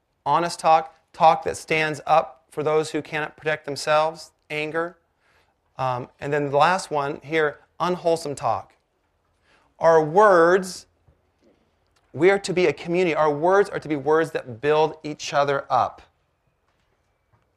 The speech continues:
All right, so let's just look at the text for just a moment,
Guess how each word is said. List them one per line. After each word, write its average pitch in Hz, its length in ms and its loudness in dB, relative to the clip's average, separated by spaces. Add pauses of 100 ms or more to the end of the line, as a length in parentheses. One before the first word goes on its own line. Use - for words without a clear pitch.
(1080)
All 131 80 0
right, 143 160 6
so 160 100 0
let's 175 200 2
just - 160 -6
look 170 140 2
at 156 40 0
the 147 60 6
text - 320 -2
for 135 80 -2
just 160 300 -4
a 156 40 -2
moment, 135 380 -2